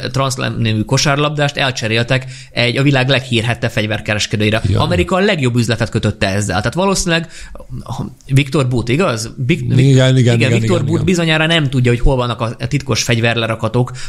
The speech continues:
Speaker 1: a szerte a világban. Bizonyára ez nem fogja
Speaker 2: Nem,
Speaker 1: foglalkozni.
Speaker 2: Amerika, Oroszország kötötte a legjobb üzletet.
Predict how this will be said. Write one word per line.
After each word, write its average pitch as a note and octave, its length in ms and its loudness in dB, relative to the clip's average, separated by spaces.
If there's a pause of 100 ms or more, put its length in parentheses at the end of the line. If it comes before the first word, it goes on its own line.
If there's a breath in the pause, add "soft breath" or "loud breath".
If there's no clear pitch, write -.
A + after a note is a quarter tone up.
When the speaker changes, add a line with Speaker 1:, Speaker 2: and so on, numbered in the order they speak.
Speaker 1:
a A2 220 -2
szerte A#2+ 320 -2
a G#2 40 -2
világban. B2+ 360 0
Bizonyára C3+ 380 2
ez C3 80 2
nem D3+ 140 2
fogja C3 240 2
Speaker 2:
Nem, C#3 60 6
Speaker 1:
foglalkozni. C3 340 4
Speaker 2:
Amerika, B2+ 140 2
Oroszország G#2+ 460 2
kötötte F#2 320 4
a G2+ 40 6
legjobb F#2 260 6
üzletet. G#2+ 280 2